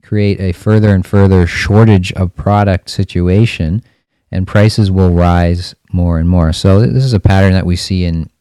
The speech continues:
the housing market and in any market, really. First, the sales increase, and then the prices lag behind a little bit, and the prices will increase more later. So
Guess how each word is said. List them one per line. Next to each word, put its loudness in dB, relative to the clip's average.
the -12
housing 0
market 2
and 0
in -6
any 2
market, -4
really. -4
First, -2
the -6
sales -4
increase, -4
and -4
then 0
the -2
prices -2
lag 2
behind 2
a 2
little 2
bit, 0
and -2
the -6
prices -2
will 0
increase -2
more -4
later. -2
So -8